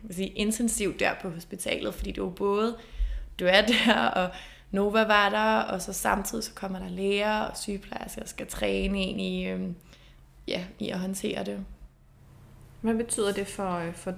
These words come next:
Speaker 2: for dit og Novas og Novas fars liv? Altså, jeg tænker, der bliver vendt lidt op og ned på det hele, fordi det her, denne her diagnose betyder jo også, at det kræver en hel masse af dig som mor,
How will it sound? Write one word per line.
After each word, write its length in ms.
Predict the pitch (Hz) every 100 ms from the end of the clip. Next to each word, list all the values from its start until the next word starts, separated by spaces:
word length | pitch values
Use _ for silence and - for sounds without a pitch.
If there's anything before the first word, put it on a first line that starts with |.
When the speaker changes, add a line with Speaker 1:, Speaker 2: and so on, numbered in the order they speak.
| -
Speaker 2:
for 140 | - 185
dit 260 | 185 196
og 140 | - 196
Novas 560 | 185 185 190 196 - 190
og 100 | 185
Novas 320 | 180 180 185
fars 420 | 180 180 - -
liv? 180 | 196 -
Altså, 240 | 175 185 185 - -
jeg 120 | - - - -
tænker, 220 | 214 208
der 140 | 196
bliver 120 | 196
vendt 220 | 185 180 202
lidt 180 | 208 - -
op 140 | 196
og 80 | 214
ned 180 | 208 -
på 120 | 220
det 100 | 196
hele, 360 | 190 202 226 226 - - - - - - - - - - -
fordi 640 | - - 190 202 185 - - - - - - - - - - - - - -
det 100 | 220
her, 200 | 208 202 - - - - 196
denne 180 | 214 214
her 260 | 208 196 185
diagnose 560 | 196 185 185 185 196
betyder 400 | 190 - 233 196
jo 180 | 170 165
også, 260 | 175 - - - -
at 120 | 185
det 240 | 185 185
kræver 260 | - 202 202
en 100 | 196
hel 320 | 190 226 185
masse 280 | 180 180 -
af 120 | 180
dig 360 | 180 170 190 - -
som 200 | - 190
mor, 400 | 185 185 196